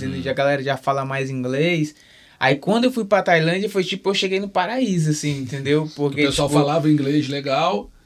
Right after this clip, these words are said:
Speaker 2: praia,
Speaker 1: Praia.
Speaker 2: galera, todo mundo bem receptivo. Dá uma, meio que uma, uma vibe, assim, do Brasil, assim.
Speaker 1: É mesmo?
Speaker 2: Entendeu?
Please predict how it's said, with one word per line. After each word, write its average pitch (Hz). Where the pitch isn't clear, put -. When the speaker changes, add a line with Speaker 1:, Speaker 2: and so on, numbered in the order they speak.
Speaker 2:
praia, 151
Speaker 1:
Praia. 143
Speaker 2:
galera, 151
todo 156
mundo 156
bem 156
receptivo. 160
Dá 160
uma, 220
meio 220
que 214
uma, 202
uma 165
vibe, 170
assim, 170
do 180
Brasil, 170
assim. 139
Speaker 1:
É 147
mesmo? 170
Speaker 2:
Entendeu? 147